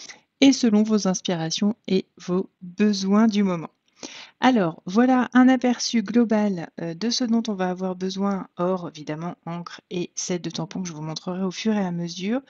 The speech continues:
pour réaliser ce mini-album. Pour la base, je vais vous montrer sur une feuille, puisque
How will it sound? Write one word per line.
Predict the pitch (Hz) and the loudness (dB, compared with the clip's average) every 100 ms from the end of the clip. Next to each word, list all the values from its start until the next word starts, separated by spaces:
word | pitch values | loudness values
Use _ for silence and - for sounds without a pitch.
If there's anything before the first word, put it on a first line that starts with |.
| - - - _ - | -16 -20 -20 _ -2
pour | 240 | 2
réaliser | 226 208 185 185 196 233 | 4 2 2 2 4 2
ce | - 233 | 2 4
mini-album. | 220 214 202 175 165 - - _ - - - _ | 6 6 4 2 -6 -10 -14 _ -20 -20 -20 _
Pour | - 269 | 0 4
la | 262 | 4
base, | 233 233 247 247 - | 4 6 6 2 -4
je | 196 233 | -2 -2
vais | 233 | -2
vous | 233 226 | -2 0
montrer | 226 226 - 226 | 2 0 -2 -4
sur | - - 226 220 185 _ | -4 -4 -2 -2 -4 _
une | 247 277 269 | 2 4 4
feuille, | - 185 165 214 240 | 2 -2 -2 -2 -6
puisque | - 214 - | -6 -6 -2